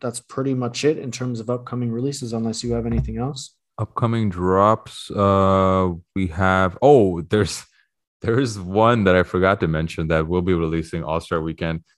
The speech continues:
Speaker 2: Uh, I don't know if you've seen this, and I don't know what the official name is, but it's, like, this Jordan one Low, uh, Varsity Red, and it looks like, um, it looks like a bread colorway. Uh, the, the bread lows, but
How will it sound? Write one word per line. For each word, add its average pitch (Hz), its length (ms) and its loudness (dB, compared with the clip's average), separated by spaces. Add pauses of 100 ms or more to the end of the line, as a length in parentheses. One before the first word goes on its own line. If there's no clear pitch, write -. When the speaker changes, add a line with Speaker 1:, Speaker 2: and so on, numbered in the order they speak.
(180)
Speaker 2:
Uh, 71 140 -2
I 90 80 2
don't 117 100 4
know 127 80 4
if 98 140 0
you've 87 100 -2
seen 101 300 -2
this, 85 320 0
and 82 560 -4
I 76 120 -12
don't 95 120 -2
know 104 80 0
what 98 140 0
the 98 100 0
official 92 380 -2
name 92 260 2
is, 87 160 -2
but 82 160 0
it's, - 220 -4
like, 107 220 4
this 95 260 0
Jordan 110 920 2
one 98 300 2
Low, 90 760 2 (440)
uh, 80 320 2
Varsity 90 640 2
Red, 82 440 4
and 90 180 2
it 87 60 2
looks 92 300 0
like, 92 360 2
um, 76 520 0 (360)
it 82 120 -6
looks 90 180 0
like 87 120 4
a 80 100 2
bread 85 420 0
colorway. 117 480 2 (340)
Uh, 82 220 4
the, 82 300 -2
the 90 140 2
bread 104 720 4
lows, 90 840 2 (160)
but 90 340 2